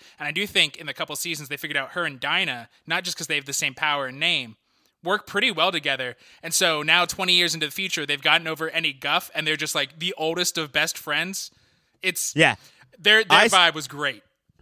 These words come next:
Speaker 2: I think that, I think you're right about Laurel. I think that they s-, there's still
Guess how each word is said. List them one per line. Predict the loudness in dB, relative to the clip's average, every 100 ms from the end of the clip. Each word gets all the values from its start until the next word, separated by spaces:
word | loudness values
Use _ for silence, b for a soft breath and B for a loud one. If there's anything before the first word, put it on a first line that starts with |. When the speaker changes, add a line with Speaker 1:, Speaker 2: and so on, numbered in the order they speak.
| _ _ 4
Speaker 2:
I | 6
think | 6 2 2
that, | 4 4 4
I | 2
think | 2
you're | 4
right | 6
about | 6 4
Laurel. | 4 2 4 2
I | 2 -2
think | -4 -6 0
that | 0 2
they | 0
s-, | -2 -4 -4
there's | -2
still | 0 2 2 2